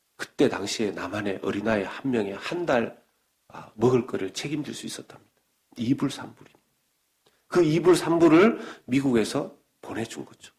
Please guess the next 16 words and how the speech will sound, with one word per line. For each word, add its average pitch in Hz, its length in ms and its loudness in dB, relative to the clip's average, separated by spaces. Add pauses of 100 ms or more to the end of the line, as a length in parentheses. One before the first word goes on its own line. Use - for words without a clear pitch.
(300)
후원자들이. - 540 -12 (1160)
여러분, 110 420 -6 (840)
오늘날의 165 600 4
대한민국, 107 680 -4 (300)
지금 147 220 -6
선진국의 196 920 2 (260)
대열에 113 340 -2
막 95 200 -10
들어가려고 135 500 -4
합니다. - 220 -20 (1200)
오늘날 208 400 8
대한민국의 139 600 4
기적요, 139 640 2 (960)
그 196 440 0
일 208 320 0
불, 190 360 -2